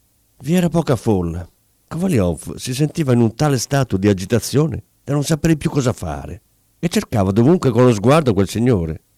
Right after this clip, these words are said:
Lo scorse finalmente davanti a una bancarella. Il naso teneva la faccia completamente nascosta nell'enorme colletto rigido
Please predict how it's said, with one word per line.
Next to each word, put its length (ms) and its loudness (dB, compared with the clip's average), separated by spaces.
Lo 100 -6
scorse 380 0
finalmente 680 2
davanti 380 0
a 40 4
una 120 4
bancarella. 760 -2
Il 160 0
naso 360 4
teneva 320 2
la 100 4
faccia 300 0
completamente 560 0
nascosta 680 -2
nell'enorme 580 4
colletto 420 0
rigido 560 -2